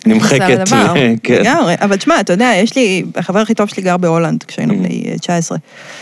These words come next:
Speaker 2: וכל פעם שהייתי נוסעת לבקר אותו, אז תמיד היה את הקטע שאתה פוגש הולנדים אותנטיים,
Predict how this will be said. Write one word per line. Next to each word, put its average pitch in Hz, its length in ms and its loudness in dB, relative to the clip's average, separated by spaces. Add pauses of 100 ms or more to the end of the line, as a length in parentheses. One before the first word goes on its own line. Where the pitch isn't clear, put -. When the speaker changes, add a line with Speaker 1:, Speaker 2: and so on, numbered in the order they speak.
(280)
Speaker 2:
וכל 165 340 -2
פעם 277 100 2
שהייתי 285 240 2
נוסעת 254 280 2
לבקר 220 280 2
אותו, 320 220 2
אז 190 140 0
תמיד 196 200 0
היה 226 140 4
את 233 80 -2
הקטע 208 260 -2
שאתה - 140 -2
פוגש 180 300 -2
הולנדים 180 380 0
אותנטיים, 156 560 -2